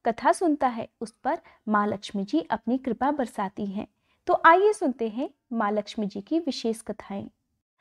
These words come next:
दिवाली की पहली कथा के अनुसार एक गांव में एक साहूकार था। उसकी बेटी हर दिन पीपल पर जल चढ़ाने जाया करती थी। जिस पीपल के पेड़ पर वह जल चढ़ाती थी,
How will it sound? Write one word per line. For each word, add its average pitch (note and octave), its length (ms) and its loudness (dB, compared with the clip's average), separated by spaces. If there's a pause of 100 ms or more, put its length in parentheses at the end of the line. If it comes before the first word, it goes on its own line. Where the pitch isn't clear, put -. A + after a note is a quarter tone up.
(160)
दिवाली G#4 460 10
की G#4+ 180 6
पहली C4+ 320 2
कथा C4 320 -4
के C4+ 120 -4
अनुसार A3+ 460 -4 (120)
एक E4+ 300 6
गांव G#3+ 220 2
में A#3+ 220 2
एक C4 320 -2
साहूकार G#3+ 600 -6 (100)
था। G#3+ 80 -12 (580)
उसकी D4 280 4
बेटी A3 420 0
हर E4 260 2
दिन C#4 220 2
पीपल A#3 400 0
पर C#4 280 -6
जल A#3+ 160 4
चढ़ाने G#3 480 -2
जाया G#3 320 -2
करती C#4 320 -2
थी। C#4+ 340 -4 (680)
जिस A4 260 6
पीपल F#4+ 340 6
के G4+ 160 4
पेड़ D4 320 2
पर D#4+ 220 4
वह C#4 200 2
जल D4 220 6
चढ़ाती G#3+ 500 -2
थी, D#4+ 300 -4